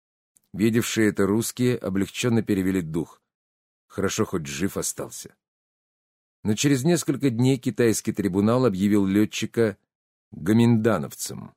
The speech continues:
Его обвинили в том, что он специально из вредительских побуждений уничтожил ценное народное имущество. Беднягу повесили на краю летного поля. Так что несколько последующих дней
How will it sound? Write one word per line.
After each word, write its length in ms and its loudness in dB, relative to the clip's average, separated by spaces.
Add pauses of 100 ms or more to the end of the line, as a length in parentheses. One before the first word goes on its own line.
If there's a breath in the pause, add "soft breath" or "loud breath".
(640)
Его 220 2
обвинили 400 2
в 100 -6
том, 240 2
что 200 -2
он 100 2
специально 640 0
из 100 -2
вредительских 760 -2
побуждений 640 0
уничтожил 680 2
ценное 600 2
народное 540 2
имущество. 760 -2 (840)
Беднягу 480 2
повесили 560 2
на 100 2
краю 300 0
летного 400 0
поля. 380 -8 (760)
Так 160 -2
что 180 -2
несколько 480 0
последующих 680 -4
дней 320 0